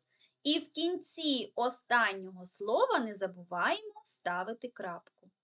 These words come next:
Приготувалися, будьте дуже уважні. Перше слово. Ліс. Ліс. Наступне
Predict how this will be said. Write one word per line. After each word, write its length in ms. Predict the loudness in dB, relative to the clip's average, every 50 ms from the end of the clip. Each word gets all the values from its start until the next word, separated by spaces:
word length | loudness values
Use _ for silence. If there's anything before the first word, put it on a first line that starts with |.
| _ _ _ _ _ _ -20 _ _ _
Приготувалися, 1300 | 4 8 8 8 8 8 2 2 0 -4 -4 -2 -2 0 2 4 4 4 4 2 2 0 0 4 6 6 6 4
будьте 520 | 0 -2 0 -2 -2 -2 0 2 2 2
дуже 440 | 2 2 -2 -2 -2 -2 -2 -2 -2
уважні. 720 | -4 -2 -4 -6 -4 -2 -4 -2 2 6 6 6 6 4 _ _ _ _ _ _ _ _ _ _ _ _ _
Перше 460 | -2 0 0 0 0 0 -2 -4 -4
слово. 540 | -6 -6 -4 0 2 2 2 2 -4 -6 -18 _ _ _ _ _ _ _ _ _ _ _ _ _ -6
Ліс. 760 | 0 2 2 2 4 2 0 0 0 -8 -16 -18 -20 -20 -20 _ _ _ _ _ _ _ _ _ _ _ _ _ _ _ _ _ _ _ _ _ _ _ _ _ _ _ _ _ _ _ _ -2
Ліс. 760 | 0 2 2 2 2 2 0 0 -4 -12 -20 -20 -20 -20 _ _ _ _ _ _ _ _ _ _ _ _ _ _ _ _ _ _ _ _ _ _ _ _ _ _ _ _ _ _ _ _ _ _ _ _ _ _ _ _ _ _ _ _ _ _ _ _ _ _ -2
Наступне 760 | 2 6 6 6 6 4 -2 4 6 6 6 6 6 -4